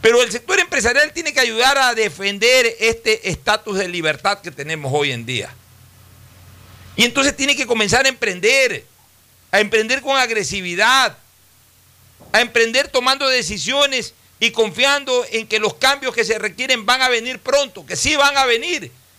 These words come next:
porque a lo mejor en este momento todavía no se pueden dar.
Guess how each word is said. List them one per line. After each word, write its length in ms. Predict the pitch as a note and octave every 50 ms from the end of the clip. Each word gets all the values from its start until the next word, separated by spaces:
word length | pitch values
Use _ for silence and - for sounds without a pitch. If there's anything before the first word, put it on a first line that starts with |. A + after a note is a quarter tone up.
| _ _ _
porque 200 | - A3 - -
a 40 | C4
lo 80 | C4+
mejor 320 | C4+ C4+ B3+ A#3 C#4+ E4 D#4 C4 -
en 160 | - B3 B3+
este 240 | C#4 C#4 C#4 D4 C#4
momento 400 | C4 B3+ B3 C4+ C#4+ C#4 C#4 -
todavía 360 | - A#3 A3 A3 A#3+ C4 C4
no 140 | B3+ C4 B3
se 100 | F#3 A#3+
pueden 340 | A#3 - B3+ B3+ B3+ A#3+ A3+
dar. 300 | B3 C4 B3+ G#3+ A#2+ -